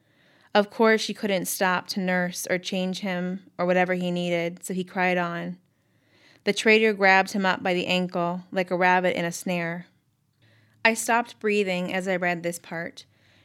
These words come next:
sure he was going to kill him right in front of his mama, who screamed even when he warned her not to. But instead, he walked up to a house, knocked on the door, and gave the baby to the woman who answered as a gift,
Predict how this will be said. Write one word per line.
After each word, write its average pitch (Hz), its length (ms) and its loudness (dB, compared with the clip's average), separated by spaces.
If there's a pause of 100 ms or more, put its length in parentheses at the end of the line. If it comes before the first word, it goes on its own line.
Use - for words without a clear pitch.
sure 214 380 2
he 214 160 -2
was 196 120 -4
going 190 260 -2
to 190 60 -8
kill 196 320 -2
him 180 480 -6 (120)
right 180 240 4
in 208 100 -2
front 190 220 -4
of 185 60 -4
his 180 120 -4
mama, 170 480 -6 (360)
who 214 120 -4
screamed 196 640 -4
even 202 320 -4
when 190 140 -4
he 196 100 -6
warned 180 340 -4
her 185 100 -6
not 170 280 -6
to. 170 320 -10 (920)
But 220 140 8
instead, 214 600 4
he 214 100 -4
walked 202 380 0
up 208 140 -2
to 202 160 -2
a 190 40 0
house, 180 640 -6 (260)
knocked 202 320 2
on 214 120 2
the 202 100 0
door, 185 500 0 (100)
and 185 140 -4
gave 190 220 0
the 202 80 -2
baby 190 400 -2
to - 80 -16
the 185 100 -4
woman 175 440 -4
who 180 140 -8
answered 170 480 -6
as 170 180 -8
a 170 60 -8
gift, 165 500 -8